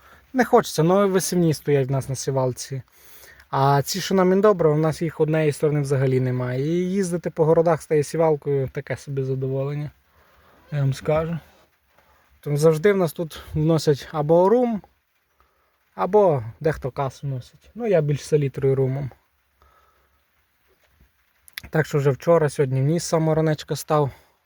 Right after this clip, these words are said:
щоб темновато було, та й вніс. Вносив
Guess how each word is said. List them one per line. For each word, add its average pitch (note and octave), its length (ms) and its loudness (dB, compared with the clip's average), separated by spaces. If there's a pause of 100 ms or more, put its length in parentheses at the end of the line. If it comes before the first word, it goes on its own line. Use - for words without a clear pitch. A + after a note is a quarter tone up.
(480)
щоб C3 200 -10
темновато C#3 580 -2
було, C3+ 340 -2 (200)
та C3+ 120 -10
й B2+ 60 -4
вніс. B2 360 -8 (720)
Вносив E3 520 2